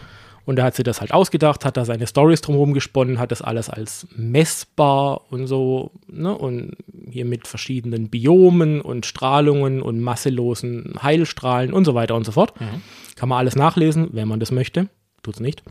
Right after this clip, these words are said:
Speaker 1: Und er hat dann irgendwann den Orgon-Akkumulator erfunden.
Speaker 2: Ja.
Speaker 1: Noch ohne die Hildegard.
Speaker 2: Okay, noch gar nicht voll.
Speaker 1: Gut.
Speaker 2: Ist Hildegard eine Person eigentlich, oder ist das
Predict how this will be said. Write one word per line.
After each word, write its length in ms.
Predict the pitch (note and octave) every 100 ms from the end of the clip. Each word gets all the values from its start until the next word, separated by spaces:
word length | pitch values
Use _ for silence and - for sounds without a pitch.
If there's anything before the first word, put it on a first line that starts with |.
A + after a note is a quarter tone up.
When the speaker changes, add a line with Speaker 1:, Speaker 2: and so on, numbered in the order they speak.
| _ _
Speaker 1:
Und 220 | F3 G#3+
er 120 | D3
hat 200 | C#3+ D#3
dann 200 | D3+ D#3
irgendwann 680 | - E3 E3 B2+ B2+ C#3 D3 -
den 400 | B2 C3 C3+ C#3+ -
Orgon-Akkumulator 1200 | C3 D#3 C#3 B2+ A#2+ - C3 B2 A#2 G#2 - A2+
erfunden. 480 | A2 A#2+ A2+ - _ _ _ _ _
Speaker 2:
Ja. 260 | A#2 D#2+ F2+
Speaker 1:
Noch 160 | E3 B3+
ohne 260 | F3+ D#3+ C#3+
die 120 | B2+
Hildegard. 480 | A2+ G2+ - - -
Speaker 2:
Okay, 400 | C#3+ - G2+ B2
noch 200 | D#3 D#3
gar 80 | F#3+
nicht 120 | E3
voll. 260 | - E2 - _ _ _
Speaker 1:
Gut. 240 | B2 G#2 - _ -
Speaker 2:
Ist 160 | D#3 D#3+
Hildegard 380 | E3 D3+ C#3+
eine 100 | C3+
Person 520 | - A2+ F#2+ F2+ A#2 G3
eigentlich, 540 | G3+ G#3 A3 G#3+ -
oder 240 | C#3 B2+
ist 220 | B2 F3
das 80 | D3+